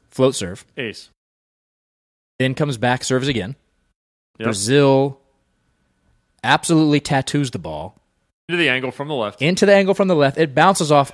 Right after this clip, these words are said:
Speaker 1: Because the slow-mo replay, the way they did the replay is terrible, which I am so angry about, I can't tell if it hit him in the chest or if it hit him in the stomach.
Speaker 2: Yeah.
Speaker 1: It hit him in that area somewhere. And the ball goes straight up in the air to the net. Micah gets it.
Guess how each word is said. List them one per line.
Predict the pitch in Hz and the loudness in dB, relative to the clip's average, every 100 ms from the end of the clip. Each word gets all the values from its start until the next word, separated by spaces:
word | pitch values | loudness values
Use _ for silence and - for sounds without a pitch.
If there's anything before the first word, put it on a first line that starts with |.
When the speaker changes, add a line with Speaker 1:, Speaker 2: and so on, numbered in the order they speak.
| - | -6
Speaker 1:
Because | - - 226 196 | -2 2 2 4
the | |
slow-mo | 185 185 185 180 | 2 4 4 4
replay, | 147 165 - 175 180 175 | 4 2 2 2 4 2
the | 147 | 2
way | 131 | 2
they | 143 | 2
did | 143 | 0
the | 139 | 0
replay | 143 156 143 | -2 0 -2
is | 127 | -2
terrible, | - 151 175 208 | 0 2 4 2
which | 156 120 | 0 0
I | 123 | 0
am | 117 | 0
so | 110 143 135 | -2 -2 0
angry | 143 | -2
about, | 151 165 143 | -2 -2 0
I | 135 | -2
can't | - 196 | -2 -2
tell | 180 | 0
if | 160 | 0
it | 120 | 0
hit | 147 | -2
him | 147 | -4
in | 127 | -4
the | 104 | -6
chest | - 190 220 - - _ _ | -2 -2 -2 -8 -14 _ _
or | 139 | -2
if | 131 | 0
it | 123 | 2
hit | 143 | 2
him | |
in | 131 | 0
the | 120 | -2
stomach. | - 92 - - - _ _ | -6 -8 -10 -20 -20 _ _
Speaker 2:
Yeah. | 123 87 - - | -12 -12 -14 -6
Speaker 1:
It | 147 | 0
hit | 175 220 | 2 2
him | 190 | 2
in | 180 170 | 2 4
that | 170 170 | 6 6
area | 143 139 127 | 4 4 2
somewhere. | - 123 85 62 - _ _ _ _ | 0 -6 -8 -14 -20 _ _ _ _
And | 131 | 0
the | |
ball | 127 143 143 | 6 8 8
goes | 139 127 | 4 2
straight | - 147 160 | 0 4 4
up | 196 | 4
in | 196 | 4
the | 185 | 2
air | 160 151 | 4 4
to | 147 170 | 2 0
the | 185 | 2
net. | 143 117 117 - - _ _ _ - | 2 -2 -4 -10 -20 _ _ _ -6
Micah | 120 156 196 | 2 4 4
gets | 180 160 147 156 | 4 4 4 2
it. | 156 | -2